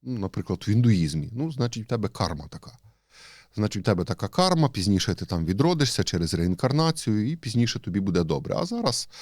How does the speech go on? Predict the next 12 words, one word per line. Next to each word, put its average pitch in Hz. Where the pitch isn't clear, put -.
можеш 233
собі 104
подихати. 87
В -
принципі, 95
тебе 87
просто 87
потрібно 85
переступити 123
і 160
йти 104
далі. -